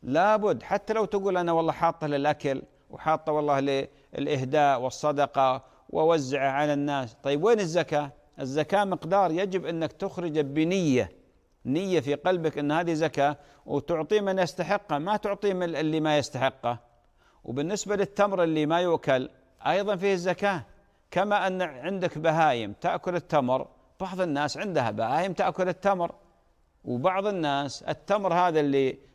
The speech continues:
تأكل بهايمنا عند هذا مكسب ورزق من الله عز وجل. لا تقيس الناس ب-، بحالتك أخي الفاضل، بارك الله فيك. في أناس يتمنون يشوفون التمرة،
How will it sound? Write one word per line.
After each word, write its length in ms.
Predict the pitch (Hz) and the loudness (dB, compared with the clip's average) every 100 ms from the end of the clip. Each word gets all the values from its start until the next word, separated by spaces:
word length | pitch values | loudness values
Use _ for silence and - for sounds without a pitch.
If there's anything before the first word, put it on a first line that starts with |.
| _ | _
تأكل 420 | 190 - 190 170 | 0 2 2 4
بهايمنا 720 | 156 147 151 170 139 120 - - _ _ _ | 4 4 4 2 2 0 -2 -8 _ _ _
عند 380 | - 175 202 180 | -8 -6 -4 -2
هذا 500 | 165 180 196 170 160 | 0 2 2 2 0
مكسب 960 | 175 208 - - 175 160 139 143 147 143 - - _ _ - | 2 -2 -4 -6 0 0 0 2 2 2 -4 -20 _ _ -2
ورزق 720 | 156 151 151 151 214 180 143 | 0 0 0 2 2 2 -4
من 220 | 143 165 | -2 0
الله 220 | 190 165 | 2 2
عز 240 | 147 139 131 | 2 0 0
وجل. 460 | 127 113 123 95 - _ _ _ _ - | 0 2 -2 -4 -12 _ _ _ _ -4
لا 180 | 147 196 | -2 -2
تقيس 480 | - - 208 - | -4 -2 -2 0
الناس 420 | 180 180 170 156 139 | -4 0 0 -2 -2
ب-، 300 | 139 127 123 - _ - | 2 2 0 -8 _ -6
بحالتك 640 | 143 135 160 170 139 131 | -4 0 2 2 0 -6
أخي 160 | 139 143 | -6 -6
الفاضل، 420 | 127 143 139 127 | -2 0 0 0
بارك 340 | 131 139 127 131 | 0 0 0 -2
الله 180 | 120 | -2
فيك. 320 | 117 117 95 _ _ _ | 0 -4 -6 _ _ _
في 140 | 165 | -4
أناس 480 | 175 196 196 - - _ _ _ | -2 0 0 -2 -12 _ _ _
يتمنون 520 | - 175 180 185 202 | -4 -2 -2 0 0
يشوفون 460 | 180 - 175 196 196 | 0 -2 0 2 2
التمرة، 580 | 175 - 190 160 120 | 0 2 2 4 0